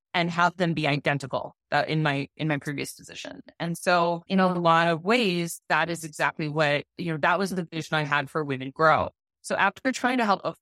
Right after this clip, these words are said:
few women in twenty fourteen in other states, not Colorado, like, figure out, like, what to even do. Like, do you even have an initiative? I don't know. Is anyone care?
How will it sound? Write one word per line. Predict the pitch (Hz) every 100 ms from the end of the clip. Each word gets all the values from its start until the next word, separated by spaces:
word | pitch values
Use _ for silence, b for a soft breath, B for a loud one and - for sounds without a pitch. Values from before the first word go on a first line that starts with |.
| _
few | 185 202 208
women | 185 175 160 147
in | 147 160
twenty | 160 160
fourteen | - 156 - 160 156
in | 151 - -
other | 170 208 190
states, | - - 120 143 - - _ _
not | 160 143
Colorado, | 147 135 - 139 175 - _ _ _
like, | 175 156 - _ _ -
figure | 208 185
out, | 180 175 180
like, | 180 175 175 151
what | 151 165 -
to | 214
even | 202 202 233
do. | 226 311 403
Like, | 156 165 170
do | 190
you | 180 208 220
even | 233 240
have | 247 170 202
an | 262
initiative? | 294 302 330 - 370 381 381 -
I | 160 165 285
don't | 349 277 196
know. | 180 185 240 294 226
Is | 220
anyone | 214 247 269 262
care? | 254 220 220 285 359